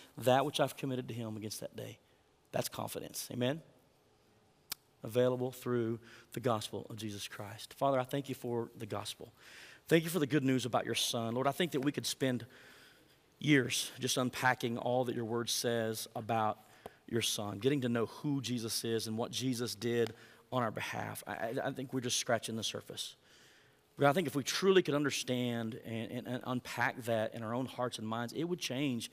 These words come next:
us. Lord, it, it would change the confidence that we have. He says, "You can come boldly before the throne of grace." Lord, it would give us the ability to do that. God, I know that I'm yours, and I know that I've trusted in you for salvation,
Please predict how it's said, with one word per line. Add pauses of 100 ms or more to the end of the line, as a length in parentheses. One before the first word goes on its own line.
(300)
us. (960)
Lord,
it,
it
would
change
the
confidence
that
we
have.
He
says,
"You
can (460)
come
boldly
before
the
throne
of
grace."
Lord,
it
would
give
us
the
ability
to
do
that.
God,
I
know
that
I'm
yours, (340)
and
I
know
that
I've
trusted
in
you
for
salvation,